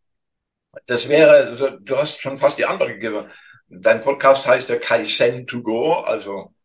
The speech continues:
Kaizen und zum, in die Tasche stecken und höre, wo auch immer. Ähm, ist das immer im Kontext von Kaizen, Lean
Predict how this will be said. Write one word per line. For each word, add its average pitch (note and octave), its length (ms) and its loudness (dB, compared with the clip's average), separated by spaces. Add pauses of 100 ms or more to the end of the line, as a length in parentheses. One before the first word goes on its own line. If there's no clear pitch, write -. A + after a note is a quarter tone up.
Kaizen G#2+ 600 -4
und G#2 520 -12
zum, G#2+ 480 -14 (480)
in G#2 100 -14
die G#2+ 100 -8
Tasche A2+ 220 2
stecken C3+ 460 0
und G#2+ 680 -10 (440)
höre, A2+ 540 0 (960)
wo G2+ 160 -6
auch - 200 -6
immer. C#3 340 -8 (520)
Ähm, A2+ 520 -2 (1200)
ist - 240 -2
das D#3 460 4 (280)
immer F#3 600 4 (500)
im C3+ 160 -10
Kontext D#3 500 -2
von C3+ 140 -8
Kaizen, C#3 600 -2
Lean D3 720 -2